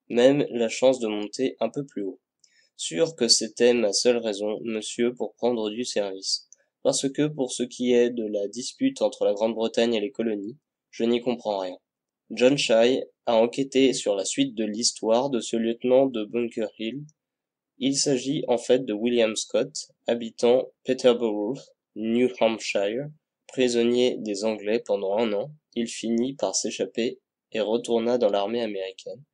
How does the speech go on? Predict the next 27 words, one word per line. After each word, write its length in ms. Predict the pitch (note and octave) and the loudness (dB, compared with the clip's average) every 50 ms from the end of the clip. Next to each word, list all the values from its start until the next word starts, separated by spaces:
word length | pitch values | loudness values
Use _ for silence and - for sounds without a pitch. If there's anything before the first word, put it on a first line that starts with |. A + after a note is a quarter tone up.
| _ _ _ - | _ _ _ -10
Il 160 | A#2 A#2+ - | -10 -10 -2
combattit 580 | - C3+ B2+ A#2 A2+ G#2+ - - B2+ C3 B2 - - | 0 2 4 4 4 2 2 0 0 0 0 0 -2
à 100 | A2 G2+ | -4 -4
New 160 | G#2 G#2+ G#2+ | -4 -6 -4
York, 480 | G#2 G#2 G2+ G#2 A#2 - _ - - _ _ _ _ _ - | 0 0 0 0 0 -4 _ -20 -20 _ _ _ _ _ 2
où 320 | B2+ C3+ C#3 D3 - - - - | 4 6 6 4 2 -2 -6 -4
il 180 | A#2+ A2+ A2+ | -4 -4 -2
fut 400 | - - - C3 C#3 C3 - - _ | -6 -6 -2 0 0 0 0 -4 _
à 100 | - A#2+ | -2 0
nouveau 260 | B2+ B2+ B2 A#2+ B2 B2 | 0 0 0 0 0 -2
fait 220 | A#2+ - F2+ F#2 | 0 -2 -6 -8
prisonnier 480 | - - C3 A#2+ A#2 A2+ A2+ A2+ A#2+ A#2+ | -6 -4 -2 0 0 0 2 0 -2 0
par 140 | - G#2+ | 0 0
les 160 | G2+ G2 F#2+ F#2+ | 0 0 0 -4
Anglais, 360 | F#2+ F#2+ F#2+ F#2+ F#2 - D3+ - _ _ - - _ _ _ _ _ - | -4 -4 -6 -6 -8 -8 -10 -14 _ _ -20 -20 _ _ _ _ _ 0
mais 180 | A2 C3+ C3 | 2 2 2
il 180 | C3 C#3 A#2+ B2+ | 2 0 -2 -2
s'échappa 540 | - - C#3 C3+ - B2+ A#2 - A2+ F#2 - | -2 0 0 2 2 2 2 2 0 0 2
encore 520 | - B2 C3 - - A#2+ A#2 B2 C3 C#3+ - - | 2 0 0 2 4 6 8 8 6 4 -2 -6
en 80 | A2+ - | -8 -8
traversant 580 | - - A#2 A2 A2 G#2+ - - - C3 B2+ | -2 -2 0 0 2 0 0 -2 0 -2 -2
l'Hudson 460 | B2 A#2 G#2+ - - - G#2+ G#2+ A2 A2+ | -2 -2 -4 -6 -6 0 0 2 2 2
à 80 | G#2+ | 2
la 100 | G2 F#2+ | 0 0
nage. 380 | F#2+ F#2+ F#2+ F2 E2+ E2+ - _ _ _ _ _ _ _ _ _ | -2 -2 -6 -8 -10 -14 -18 _ _ _ _ _ _ _ _ _
De 240 | G2 G2+ A#2 B2 | -8 0 2 4
nuit, 320 | B2+ B2 A2+ A#2+ C#3 D3 | 4 4 4 2 0 0